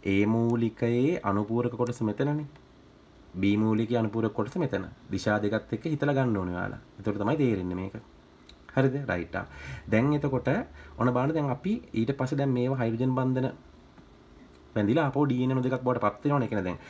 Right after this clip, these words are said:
තාපජ ගුණන චක්‍රයේ අවසන්නේ. නැවත අපි මේ දෙන්නව දානවා අලුත් සයිකල් එකකට. හරි? මේක, අ, මැෂින් එකකින් වෙන්නේ. හරි? හැබැයි ඒකේ වෙන දේ තමයි ඕක. හරි? එතෙන්දි වෙන්නේ ඔන්න දුස්වාභාවීකරණය වෙනවා. ඊට පස්සේ අපි වෙන් කරලා ගන්නවා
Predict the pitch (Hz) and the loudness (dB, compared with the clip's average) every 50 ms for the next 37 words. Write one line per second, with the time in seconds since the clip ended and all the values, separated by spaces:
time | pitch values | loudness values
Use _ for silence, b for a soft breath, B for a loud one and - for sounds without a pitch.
0 | B B B - 98 95 98 104 - 123 123 127 113 120 123 127 127 123 131 123 | B B B -2 2 4 4 4 2 0 -2 0 0 0 0 0 0 -2 -2 -6
1 | - - 120 95 101 117 143 143 170 170 175 175 B B B B B B B 101 | -2 0 0 2 2 2 2 0 0 -2 -2 -4 B B B B B B B 2
2 | 104 107 110 143 151 147 160 156 156 - 208 190 151 143 147 147 156 156 160 160 | 2 4 4 2 2 0 -2 -2 -2 -2 0 2 4 4 4 2 2 0 2 0
3 | 160 160 156 147 143 143 143 147 156 180 233 285 294 - - - - - - - | 0 0 0 0 0 2 2 0 0 0 -2 -2 -4 -8 -12 -20 -20 -20 -20 -20
4 | - - 135 143 156 151 - - - 104 95 90 95 87 87 87 85 90 87 - | -4 0 2 4 4 2 0 0 0 0 0 0 -2 -4 -4 -4 -6 -6 -8 -8
5 | - 110 113 120 - - - - - - - - - 117 131 180 - - B B | -8 -8 -14 -16 -18 -20 -20 -20 -20 -20 -20 -2 0 0 0 0 -4 -8 B B
6 | B B B B B 101 101 101 - 131 127 - - - - 87 78 82 82 98 | B B B B B 0 0 2 2 2 2 0 0 -4 -6 -4 -4 -2 -2 -2
7 | 95 92 - 113 120 120 120 117 107 110 107 101 98 98 101 101 98 90 98 120 | -4 -2 0 0 0 0 0 0 -2 -2 -2 0 0 0 0 0 0 0 0 -2
8 | 175 202 156 117 110 95 104 B B B B B - 101 107 104 101 120 104 98 | -2 -2 -2 -2 -2 -2 -4 B B B B B -2 0 2 2 2 2 2 2
9 | 101 113 117 113 120 123 123 123 - 123 143 185 180 139 110 - 92 104 - - | 2 2 0 2 2 2 2 0 0 0 0 2 4 2 2 0 -4 -8 -10 -14
10 | - - - - - - 127 101 98 B B B B B - 101 - 135 139 143 | -20 -20 -20 -6 -2 0 0 0 -2 B B B B B -2 2 2 2 2 2
11 | 143 135 120 123 120 123 151 190 175 151 160 175 151 131 127 - - 147 139 131 | 0 0 0 0 0 0 0 0 0 -2 -2 0 0 -2 -2 0 2 2 2 4
12 | 143 143 143 139 139 135 139 131 123 135 170 185 156 131 104 90 - - - - | 2 2 2 0 0 0 0 0 0 0 0 0 0 0 -2 -2 -6 -12 -12 -6
13 | - 113 143 165 165 - 175 - - - - 196 180 147 - 180 170 151 139 143 | -2 0 0 -2 0 0 -2 -2 -2 -2 -2 0 0 0 0 0 0 2 2 2
14 | 151 147 170 165 160 156 135 131 123 123 120 123 139 190 254 | 2 2 2 4 4 4 4 4 2 2 2 2 2 2 0